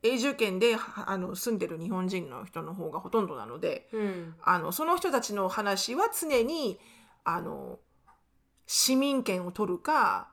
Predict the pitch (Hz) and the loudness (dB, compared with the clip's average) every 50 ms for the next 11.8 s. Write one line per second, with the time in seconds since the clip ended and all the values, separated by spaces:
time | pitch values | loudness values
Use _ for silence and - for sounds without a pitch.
0 | _ _ - 220 214 208 202 185 175 175 175 175 170 165 _ _ _ - 175 160 | _ _ -8 -4 -4 -4 -4 -4 -6 -8 -10 -12 -14 -18 _ _ _ -4 -2 -2
1 | 160 156 160 147 - - - - - - _ - 214 175 - 208 190 170 147 - | -2 -4 -6 -10 -14 -14 -16 -18 -20 -12 _ 0 2 2 4 2 2 0 0 -4
2 | - 156 - - - - - 247 247 262 269 269 196 285 269 196 190 185 180 175 | -2 -2 -2 -2 -2 -4 -2 2 4 4 4 6 4 4 2 2 -2 -4 -6 -4
3 | 208 247 262 277 294 349 - 453 440 - - - 262 254 - - - - 180 - | -2 0 2 2 2 4 6 8 8 8 8 6 2 0 0 -4 -8 -8 -8 -8
4 | - - 175 180 262 370 - _ _ _ _ - _ _ _ - - 233 220 208 | -8 -4 -4 -4 -4 -4 -8 _ _ _ _ -20 _ _ _ -8 -4 -2 0 0
5 | 202 185 185 175 185 196 185 175 - - - - - _ - 190 180 180 175 175 | 0 -2 -6 -6 -6 -6 -6 -6 -8 -12 -16 -20 -16 _ -2 0 0 0 -2 -4
6 | 165 170 170 165 165 170 208 226 226 226 226 - 226 220 220 226 214 214 233 226 | -6 -6 -8 -8 -4 0 4 4 4 4 2 2 2 4 4 4 2 2 2 4
7 | 220 240 226 214 214 226 220 240 - 254 254 254 262 - - 349 392 403 359 302 | 8 8 8 8 8 6 4 4 2 2 0 0 -2 -2 -2 0 0 2 2 2
8 | 220 185 165 165 170 190 247 339 392 403 403 427 427 208 202 196 185 170 175 180 | 2 2 0 -2 0 2 4 4 4 4 4 2 0 -2 -2 -2 -2 -2 -4 -4
9 | 180 190 190 185 170 - - - - - - 220 220 220 214 233 220 202 180 165 | -4 -4 -6 -8 -10 -16 -20 -20 -20 -16 -12 -8 -4 0 2 4 4 4 6 6
10 | 151 143 123 101 - - 254 294 - 330 - 339 339 339 330 349 349 349 370 370 | 6 6 4 2 -2 -6 -8 -6 -6 -2 4 6 6 6 6 2 0 0 0 0
11 | 370 370 349 - 453 440 440 427 392 415 392 392 392 - 415 | 0 0 0 2 2 0 0 0 2 0 0 0 0 -2 -2